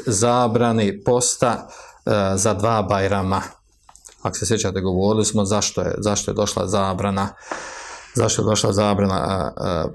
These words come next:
posta dva Bajrama, ako se sjećate, tako iz razloga što su to dva dana u kojima se musliman treba da veseli i da raduje, jer je, jer je izvršio rukn Islama.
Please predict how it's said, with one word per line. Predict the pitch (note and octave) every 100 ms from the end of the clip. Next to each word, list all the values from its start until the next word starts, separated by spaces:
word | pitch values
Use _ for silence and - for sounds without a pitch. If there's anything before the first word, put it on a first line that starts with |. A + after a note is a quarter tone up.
| A#2+
posta | - G2+ -
dva | F#2+ G2+ F#2
Bajrama, | G2+ A2 G#2
ako | G2+
se | G#2
sjećate, | G#2 G2
tako | G#2+ G#2+
iz | G2
razloga | G2+ G2+ A2+ A2+ A2
što | G#2 G#2+
su | -
to | G2 A2+ G#2
dva | F#2+ F#2 G#2+ G2+
dana | F#2 G#2 A#2+ C3+ C3+ - - - -
u | -
kojima | - A#2 A2
se | -
musliman | G#2 - A2 A2 G2+
treba | A2 G2+ G#2 -
da | G#2
veseli | G2 F#2+ - A2 G#2+ G#2+
i |
da | G2+ G2+
raduje, | G#2+ A#2+ A#2+ A2 G#2+
jer | B2+
je, | B2+ B2+ C3 C3 - - - - -
jer | A2+ A#2
je |
izvršio | G2+ G2+ B2 - B2 A2
rukn | B2+ C3+ C3+ C3 A#2 -
Islama. | A#2+ - A#2+ G#2+ G#2+ G#2+